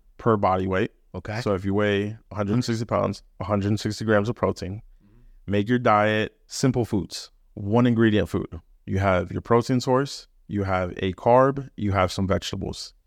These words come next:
Speaker 1: Don't overcomplicate this. I think the majority of people wanna do two things. They wanna compare themselves to somebody else.
Speaker 2: Right.
Speaker 1: And then they overcomplicate it. How do I get to Augusta the fastest way possible?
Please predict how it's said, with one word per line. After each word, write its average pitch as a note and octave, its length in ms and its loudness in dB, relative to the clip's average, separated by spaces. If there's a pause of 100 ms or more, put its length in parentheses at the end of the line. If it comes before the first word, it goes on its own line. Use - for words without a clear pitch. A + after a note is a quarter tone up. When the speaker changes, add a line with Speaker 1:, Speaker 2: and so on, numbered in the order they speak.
Speaker 1:
Don't A2+ 240 2
overcomplicate A2+ 800 0
this. - 260 -10
I G#2+ 100 -2
think C3+ 280 -2
the B2+ 60 0
majority A2 520 2
of G2+ 120 0
people A2+ 360 0
wanna G2 220 0
do F#2+ 140 -2
two G#2+ 220 -4
things. F#2+ 400 -6
They G2+ 120 2
wanna G2+ 220 2
compare A#2+ 300 2
themselves A#2+ 380 0
to C#3+ 80 -8
somebody C#3+ 340 0
else. G2 380 -2
Speaker 2:
Right. F#2+ 240 -8 (520)
Speaker 1:
And A2 160 0
then G#2+ 100 2
they G#2 100 2
overcomplicate G#2 760 -2
it. - 100 -10 (380)
How B2+ 160 2
do C3 120 4
I C3 80 6
get B2 220 2
to A#2 140 0
Augusta G#2 380 -2
the F#2+ 100 -2
fastest G#2 600 0
way G2 120 0
possible? - 540 -2